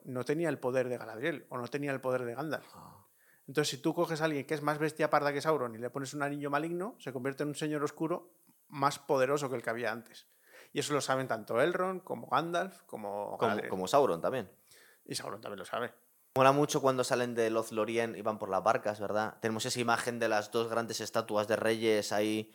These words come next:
Speaker 2: poniendo la
Speaker 1: Ahí,
Speaker 2: mano.
Speaker 1: ahí faltan
Speaker 2: Increíble.
Speaker 1: muchas cosas.
Speaker 2: Vaya.
Speaker 1: Porque cuando salen de Lorien, una de las cosas que hace Galadriel es darle una serie de objetos.
Speaker 2: Sí, eso sí sale en la peli, ¿no?
Speaker 1: Solo sale lo de la luz de Erendil.
Speaker 2: Así que es un poco, vaya mierda me estás dando, bonito.
Speaker 1: Claro.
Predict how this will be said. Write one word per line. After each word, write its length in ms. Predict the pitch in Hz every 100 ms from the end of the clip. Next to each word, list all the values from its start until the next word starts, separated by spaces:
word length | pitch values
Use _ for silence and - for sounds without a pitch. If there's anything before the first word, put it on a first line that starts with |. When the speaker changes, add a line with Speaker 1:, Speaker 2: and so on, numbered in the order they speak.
| _
Speaker 2:
poniendo 300 | - 107 107
la 60 | 101
Speaker 1:
Ahí, 20 |
Speaker 2:
mano. 320 | 104 101 - -
Speaker 1:
ahí 140 | 151
faltan 160 | 185 175 185
Speaker 2:
Increíble. 120 | 185
Speaker 1:
muchas 200 | 180 180
cosas. 440 | - 147 107 - - - - _ -
Speaker 2:
Vaya. 280 | 80 65 - _ _ _
Speaker 1:
Porque 240 | 147 135 127
cuando 240 | 131 127
salen 300 | - 156 175
de 100 | 175
Lorien, 480 | 170 175 156 160 - _ _ _ _ _ - _
una 260 | - 147 156
de 60 |
las 180 | 151 143
cosas 440 | 160 147 151 -
que 500 | - 135 131 127 127
hace 480 | 127 135 143 135 131
Galadriel 440 | 127 131 131 139 139
es 160 | 143 127
darle 260 | 143 143
una 260 | 143 143 139
serie 280 | - 143 143
de 80 | 127
objetos. 600 | - - 117 - - _ _ _ _ -
Speaker 2:
Sí, 60 |
eso 180 | 85 95
sí 140 | 95 95
sale 180 | 107
en 60 | 151
la 100 | 87
peli, 220 | 165 143
¿no? 180 | 117 165 - _
Speaker 1:
Solo 220 | 151 139
sale 260 | 165 156
lo 140 | 151 139
de 80 | 131
la 120 | 123
luz 180 | 156 151
de 120 | 147
Erendil. 440 | 139 147 131 123 123
Speaker 2:
Así 200 | 113 127
que 60 |
es 60 | 113
un 80 | 127
poco, 300 | 117 120 95
vaya 220 | 104 110
mierda 300 | 104 98 90
me 60 | 90
estás 200 | 87 87
dando, 240 | 92 87
bonito. 240 | 80 87 123
Speaker 1:
Claro. 180 | 117